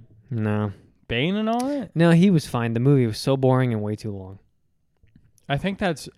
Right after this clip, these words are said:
Speaker 1: Batman
Speaker 2: higher
Speaker 1: was in a cave for two
Speaker 2: Yeah.
Speaker 1: hours.
Speaker 2: Yeah. He was gone. All hope was lost.
Speaker 1: They tried restarting his, his, uh, origin story, and it sucked.
Speaker 2: Did you? But I liked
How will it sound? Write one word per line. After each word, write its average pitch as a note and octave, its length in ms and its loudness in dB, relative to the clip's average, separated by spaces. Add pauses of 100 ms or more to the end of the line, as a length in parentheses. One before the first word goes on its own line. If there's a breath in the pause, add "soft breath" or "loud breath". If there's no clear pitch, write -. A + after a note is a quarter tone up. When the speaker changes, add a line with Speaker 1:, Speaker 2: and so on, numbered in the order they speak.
(280)
Speaker 1:
Batman A#3 320 8
Speaker 2:
higher A3 80 10
Speaker 1:
was G3 160 10
in G3 80 8
a D#3+ 60 6
cave F3 600 4 (100)
for D3+ 120 4
two G3 260 8
Speaker 2:
Yeah. E3 200 10
Speaker 1:
hours. A2 500 0
Speaker 2:
Yeah. C#3 400 -2 (680)
He F3 140 -6
was D3 160 0
gone. D#3+ 340 0
All C#3 140 0
hope D#3+ 260 -2
was D3 220 -2
lost. C#3 640 -2
Speaker 1:
They D#3+ 100 6
tried F#3 380 8
restarting D#3+ 680 8
his, B2+ 580 2 (160)
his, B2+ 480 0
uh, A2 420 -2 (380)
origin C#3+ 400 4
story, G#2 320 -6
and G#2+ 80 -6
it G2+ 80 -12
sucked. - 600 -4 (500)
Speaker 2:
Did D3 160 -10
you? D#3 200 -10
But C#3+ 220 -6
I C#3+ 160 -4
liked F3+ 360 -6